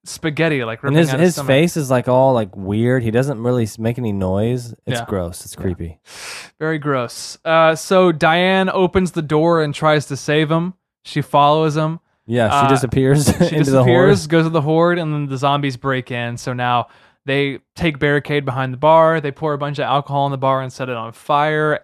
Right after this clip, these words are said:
Speaker 1: Ed has been bit. Everything is going crazy, but it's just them three. It's Sean, Liz, and Ed now.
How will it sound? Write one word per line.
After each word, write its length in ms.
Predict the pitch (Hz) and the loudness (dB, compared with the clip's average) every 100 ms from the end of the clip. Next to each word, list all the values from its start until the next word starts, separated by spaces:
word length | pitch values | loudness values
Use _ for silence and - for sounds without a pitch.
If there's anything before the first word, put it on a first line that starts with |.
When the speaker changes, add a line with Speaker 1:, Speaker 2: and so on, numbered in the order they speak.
| _ | _
Speaker 1:
Ed 200 | 156 175 | 2 2
has 180 | 165 151 | 0 -2
been 200 | 143 135 | -4 -6
bit. 420 | 123 156 160 - _ _ _ | -4 -2 -2 -4 _ _ _
Everything 300 | 156 156 165 | -4 -2 -2
is 80 | 147 | -4
going 220 | 151 139 | -4 -6
crazy, 480 | 127 - 160 160 170 | -6 -4 -2 0 -2
but 160 | 151 139 | -4 -6
it's 160 | 131 | -6
just 220 | - 175 - | -4 -4 -4
them 180 | 160 | -4
three. 320 | 151 160 147 135 | -4 -2 -2 -4
It's 100 | - | -6
Sean, 420 | - 156 156 147 | -2 0 0 -2
Liz, 260 | 139 147 | -4 -4
and 80 | 127 | -4
Ed 200 | 104 135 | -2 -4
now. 420 | 139 139 160 135 | -2 -2 -2 -4